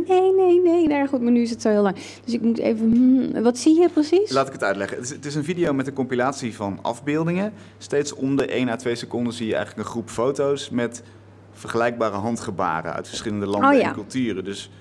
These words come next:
Speaker 2: demonstreerders met hun vuist omhoog, maar ook, eh, mensen die hun duim opsteken of politici die elkaar iets toefluisteren. Eh,
Speaker 1: Ja, Man Watcher is dat.
Speaker 2: Ja.
Speaker 1: Ja.
Speaker 2: En, en dat, eh, dat is, dat is eigenlijk, dat is zo'n lange aaneenschakeling dat het bijna lachwekkend wordt. Je, je ziet mensen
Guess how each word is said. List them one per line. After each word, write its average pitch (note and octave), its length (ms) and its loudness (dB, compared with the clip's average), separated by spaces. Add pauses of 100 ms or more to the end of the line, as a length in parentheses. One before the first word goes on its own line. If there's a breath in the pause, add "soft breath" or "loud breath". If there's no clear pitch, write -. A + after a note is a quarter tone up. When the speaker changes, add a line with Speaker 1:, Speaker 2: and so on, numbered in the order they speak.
(180 soft breath)
Speaker 2:
demonstreerders G#2 760 -4
met G#2 140 -4
hun A#2+ 120 -4
vuist G#2 340 -2
omhoog, G2+ 420 -4
maar F#2+ 180 -8
ook, G2 360 -6
eh, F#2 260 -4 (300 loud breath)
mensen G2 260 -6
die G2 80 -4
hun G#2+ 100 0
duim G#2 260 -2
opsteken - 520 -8
of - 140 -14
politici G#2 500 -8
die G#2 160 -4
elkaar G2+ 320 -4
iets - 160 -14
toefluisteren. G2+ 800 -6 (520 loud breath)
Eh, G#3 220 -2
Speaker 1:
Ja, G#3+ 160 4
Man A#3 300 4
Watcher F3+ 380 -2
is - 160 -4
dat. - 200 -8
Speaker 2:
Ja. C#3+ 440 0
Speaker 1:
Ja. G#3 260 2 (160)
Speaker 2:
En, C3 200 -4
en C3 160 0
dat, C3 360 -4
eh, A#2 100 -2 (600)
dat C#3 180 -2
is, - 220 -12
dat C3 180 -4
is C3+ 80 -8
eigenlijk, C3+ 380 -4 (360)
dat A2+ 160 -6
is A#2 140 -8
zo'n C3+ 220 0
lange B2+ 300 0
aaneenschakeling B2+ 880 -2
dat A#2+ 100 -4
het A2 160 -12
bijna A#2+ 240 -2
lachwekkend A#2+ 600 -4
wordt. F#2+ 320 -6
Je, G2+ 180 -10
je A2 80 -6
ziet A2+ 220 -8
mensen A2+ 420 -4